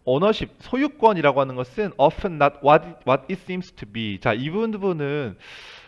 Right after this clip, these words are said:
또 외워두는 게 좋을 것 같아요. Not what it seems to be는 뭐냐면 보이는 게 다가 아니다, 이런 뜻이죠. 보이는 게 다가 아니다. What it seems to be. 소유권이라고 하는 것이,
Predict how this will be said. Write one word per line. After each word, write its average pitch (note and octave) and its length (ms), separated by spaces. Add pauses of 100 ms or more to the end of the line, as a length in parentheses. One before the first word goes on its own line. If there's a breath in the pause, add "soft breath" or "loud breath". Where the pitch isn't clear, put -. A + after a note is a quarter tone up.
(200 loud breath)
또 A#2 80
외워두는 C3 360
게 A#2 120
좋을 G2+ 200
것 - 120
같아요. D#2 420 (120)
Not B2+ 240 (240)
what A#2+ 220
it D#3+ 100
seems D#3+ 260
to - 100
be는 C3 200
뭐냐면 G2+ 440 (300 soft breath)
보이는 G3 720
게 G#3+ 140
다가 C3 240
아니다, G#2+ 300
이런 F#2+ 160
뜻이죠. - 340
보이는 A#2+ 360
게 A2 100
다가 F#2 180
아니다. D2+ 140
What A2 140
it A2+ 80
seems A2+ 240
to - 100
be. F#2+ 140 (400 loud breath)
소유권이라고 G#3+ 880
하는 F3 140
것이, A3+ 380